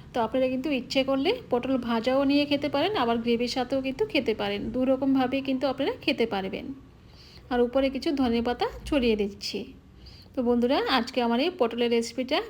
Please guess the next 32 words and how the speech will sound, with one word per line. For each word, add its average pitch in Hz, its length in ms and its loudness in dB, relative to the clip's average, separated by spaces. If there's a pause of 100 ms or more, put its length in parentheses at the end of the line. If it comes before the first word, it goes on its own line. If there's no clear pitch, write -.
যদি 233 240 4
ভালো 226 200 -2
লেগে 233 180 0
থাকে 233 260 -2 (180)
আমার 220 180 -2
চ্যানেলটাকে 226 420 -2 (160)
সাবস্ক্রাইব 233 540 -2
করে 262 120 0 (100)
আমার 226 200 0
পাশে 214 260 -4
থাকবেন, 233 440 -4 (480)
আর 220 100 -2 (120)
লাইক 214 180 0 (120)
করতে 220 300 -6
কিন্তু 226 180 -4 (120)
বন্ধুরা 214 320 -2 (240)
একদম 254 280 -2 (100)
ভুলবেন 220 360 0 (100)
না। 208 80 -8 (640)
তো - 60 -2 (100)
দেখুন 247 300 2
বন্ধুরা 240 280 0 (240)
আমি 226 160 2
একটু 262 140 -4 (120)
ভাত 226 180 0 (100)
দিয়ে 285 140 -2
খেয়ে 254 380 2
আপনাদেরকে 233 420 -2
দেখাচ্ছি 233 520 0 (160)
কতটা 247 360 0
সুন্দর 247 460 2
হয়েছে। 208 400 -4